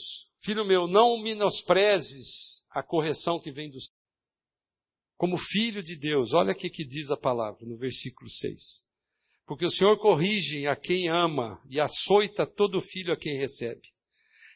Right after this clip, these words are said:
É para a disciplina que perseverais." E ele pôs entre parênteses: "Deus vos trata como filhos. Pois que filho há que o pai não corrige?"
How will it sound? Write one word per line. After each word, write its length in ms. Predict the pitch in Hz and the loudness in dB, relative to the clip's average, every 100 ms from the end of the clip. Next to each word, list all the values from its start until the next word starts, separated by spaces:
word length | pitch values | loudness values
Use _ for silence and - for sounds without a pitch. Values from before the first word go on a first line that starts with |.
| - | -4
É 80 | 170 | 2
para 260 | 226 233 | 6 6
a 60 | 208 | 4
disciplina 1120 | 196 269 - 285 220 _ 202 226 294 247 165 | 0 -2 0 0 -2 _ 4 6 6 4 0
que 160 | - | -2
perseverais." 1080 | 127 165 139 160 135 135 123 113 - - - _ _ _ _ | -2 -2 0 -2 -2 -2 -2 -4 -8 -14 -16 _ _ _ _
E 100 | 147 | 4
ele 120 | 170 | 4
pôs 240 | 175 185 185 | 4 2 2
entre 240 | 175 165 | 0 0
parênteses: 600 | 180 165 165 - - 120 | 0 2 0 -6 -12 -2
"Deus 400 | 127 214 247 170 | 6 6 6 2
vos 240 | 208 - - | -6 -6 2
trata 380 | 190 214 214 | 4 4 0
como 260 | - 214 208 | -4 -4 -4
filhos. 640 | - - 185 208 175 127 - - - _ _ _ _ _ - | -8 -10 -10 -10 -12 -16 -16 -16 -18 _ _ _ _ _ -2
Pois 220 | 220 - | 0 0
que 160 | 294 | -4
filho 480 | - - 269 240 180 | -6 -8 -10 0 4
há 300 | 165 160 110 _ _ _ _ | 6 4 -2 _ _ _ _
que 100 | - | -6
o 100 | 160 | -2
pai 260 | - 156 151 | 2 2 0
não 180 | 151 143 | -6 -2
corrige?" 640 | 147 123 120 - - | 0 -2 -6 -10 -12